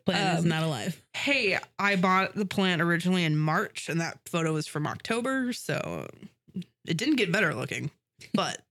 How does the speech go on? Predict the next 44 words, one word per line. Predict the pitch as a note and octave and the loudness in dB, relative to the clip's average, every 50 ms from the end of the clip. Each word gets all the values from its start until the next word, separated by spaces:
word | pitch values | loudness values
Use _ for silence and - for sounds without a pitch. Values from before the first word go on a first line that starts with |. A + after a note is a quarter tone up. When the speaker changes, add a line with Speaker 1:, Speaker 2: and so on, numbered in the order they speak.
| _ - | _ -4
Speaker 2:
it | E3 D#3 | -2 0
Speaker 1:
Didn't | D3+ | 2
get | F#3 | 2
Speaker 2:
didn't | B3 B3 G3+ - | 2 2 2 4
die | F#3+ G3+ A3 A3 G3 | 2 4 4 2 2
Speaker 1:
worse. | - | 2
Speaker 2:
immediately | E3 E3+ E3 F3 G3+ G#3+ D#3+ - - - - - | 2 2 4 4 2 2 0 -2 -2 -6 -8 -12
either. | - - - A3 - - _ - - - _ _ - - - - - - - _ _ _ - F#3+ | -10 -10 -10 -10 -10 -12 _ -18 -20 -20 _ _ -20 -20 -20 -20 -20 -20 -20 _ _ _ -4 -2
And | F#3 | 0
then | F3+ F3 F3 E3 D3+ D#3 - - - _ _ - | 2 4 4 2 2 -2 -6 -14 -16 _ _ -4
my | F3 E3+ E3 F3 - - E3 | -2 -2 -2 -4 -6 -14 -16
apartment | - - - F#3 F3+ E3 F#3+ F#3 - - | -14 -8 -6 -6 -4 -2 -2 -4 -2 -2
window, | E3 E3 E3 E3 E3+ F3 F3+ F#3 F#3+ G3 G#3 | 0 0 2 2 2 0 0 0 0 -2 -2
I | G#3+ - F#3+ F3 D#3 - - _ _ - | -2 -2 -2 -2 -4 -6 -10 _ _ -2
had | E3+ D#3+ | 0 0
a | D#3 | 0
whole | - - - F3+ F3+ F#3 F3+ F3+ F3+ F3+ | 0 0 2 2 4 4 4 4 2 2
row | D#3 E3 D#3+ D#3 D#3+ D#3 | 2 2 2 2 2 0
of | C#3+ - | 0 0
macrame | - B2+ B2+ C#3+ - - F3 F3+ F3+ F#3 F#3+ F#3+ G3 G#3 G3+ _ _ _ - | -2 -2 -2 -2 -2 -4 -2 0 0 0 0 0 0 -2 -4 _ _ _ -10
to | - | -8
keep | E3 - F3 E3 | -4 -4 -4 -4
the | - - | -4 -10
cats | - - B2 D2+ - - - | -4 -4 -4 -4 -4 -6 -6
out | - E3+ | -4 -2
of | F3+ | -2
the | G3 F#3+ | -2 -2
plants | - - G#3+ A3 A3+ A3+ - - - - | -2 -2 -2 0 -2 -4 -6 -8 -6 -2
Speaker 1:
Mm-hmm. | E3+ D#3+ C#3+ D3 C#3+ C#3+ - _ _ _ _ _ _ _ _ _ _ _ - | 0 0 2 2 0 -2 -4 _ _ _ _ _ _ _ _ _ _ _ -2
Speaker 2:
and | E3+ D#3+ D3+ | 0 0 0
seeing | - - E3 E3 E3+ | 0 0 0 0 0
some | E3 - F3+ | 0 0 0
of | F3 F3+ | 2 2
my | F3 E3 D#3+ | 2 2 2
original | D#3 C#3+ D3+ D#3+ E3+ F3 F3 F3+ | 2 0 0 0 0 0 0 0
plants | F3 - E3 D3+ D3 C#3+ C3+ - - - | -2 -2 -4 -2 -2 -2 -4 -6 -6 -6
and | - - E3 | -6 -4 -2
all | D#3+ D#3 D#3+ | -2 0 0
the | E3+ | 0
macro. | E3+ D#3+ D3 C#3 C#3+ D3+ - - - | 2 0 0 0 -2 -4 -6 -8 -6
Like, | - E3+ - | -6 -4 -4
I | E3+ | -4
have | D#3+ D3+ E3 D#3 D#3 | -4 -2 -2 -2 -2
a | D3+ D3 D3 D3+ | -2 -2 -2 -4